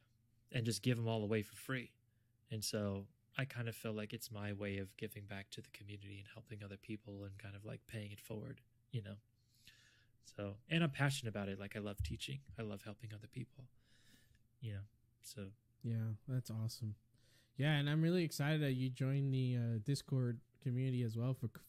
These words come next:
Speaker 2: Code Fellowship. Uh,
Speaker 1: Yeah.
Speaker 2: looking forward to seeing some of your, um, your wisdom there. Um, yeah, and just helping other developers,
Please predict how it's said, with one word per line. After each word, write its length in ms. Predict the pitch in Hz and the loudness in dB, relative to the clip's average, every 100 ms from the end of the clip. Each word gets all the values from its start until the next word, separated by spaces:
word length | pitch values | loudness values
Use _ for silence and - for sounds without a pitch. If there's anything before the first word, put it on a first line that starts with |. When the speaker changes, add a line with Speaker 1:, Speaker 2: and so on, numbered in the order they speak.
| - | 0
Speaker 2:
Code 240 | 123 117 | 2 2
Fellowship. 640 | - 117 120 127 131 113 107 - - - - 113 | 2 2 2 2 2 0 -2 -12 -20 -20 -4 2
Uh, 180 | 113 113 | 4 6
Speaker 1:
Yeah. 100 | 147 | 6
Speaker 2:
looking 240 | 143 127 | 6 0
forward 420 | - 123 117 113 - | 2 2 4 2 0
to 360 | 120 117 110 | 0 2 2
seeing 420 | - - 117 113 | 0 0 2 2
some 220 | 110 113 113 | 0 0 2
of 200 | 110 107 | 2 2
your, 400 | 110 107 104 107 - _ _ - | 0 0 -2 -4 -14 _ _ -4
um, 680 | 120 113 110 107 104 101 98 _ - | 2 2 2 0 -2 -6 -12 _ -2
your 160 | 131 131 | 2 6
wisdom 580 | 131 143 117 127 117 | 6 6 4 2 4
there. 340 | 120 120 113 110 - - - - - - _ _ _ _ - | 2 2 2 -2 -8 -20 -20 -20 -20 -20 _ _ _ _ 0
Um, 840 | 123 120 120 117 113 110 107 104 - _ _ _ _ _ _ _ _ _ _ _ - | 2 4 4 4 4 2 -2 -4 -8 _ _ _ _ _ _ _ _ _ _ _ 0
yeah, 180 | 143 127 | 4 4
and 300 | 120 120 117 | 4 2 2
just 180 | 127 - | 2 2
helping 320 | 135 139 120 | 0 0 0
other 260 | 113 120 113 | 2 2 2
developers, 1040 | 110 110 113 120 - 113 110 107 - - | 0 2 2 2 2 2 2 0 -4 -12